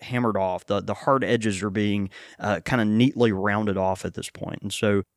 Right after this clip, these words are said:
it's kinda like taking, uh, you know, just a real, uh, tomato that's probably, uh, not quite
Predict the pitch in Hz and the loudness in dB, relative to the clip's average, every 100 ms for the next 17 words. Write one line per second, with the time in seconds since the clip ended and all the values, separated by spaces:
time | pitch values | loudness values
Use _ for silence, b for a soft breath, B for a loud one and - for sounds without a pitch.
0 | _ - 151 - 180 147 - - 151 160 | _ -6 -6 -2 0 0 0 -2 0 0
1 | 147 127 B B B - 117 117 107 127 | -2 -2 B B B 0 2 2 0 0
2 | 117 110 - 98 110 135 131 117 - 101 | -2 -2 -6 -8 0 4 6 4 0 -6
3 | 101 - - - 113 117 117 110 104 - | -6 -6 -6 -2 4 4 6 6 4 -2
4 | - 107 107 101 92 B B B - 107 | -4 -2 0 -2 -6 B B B -6 -4
5 | 101 120 127 139 - 143 127 | -2 0 2 0 -2 0 0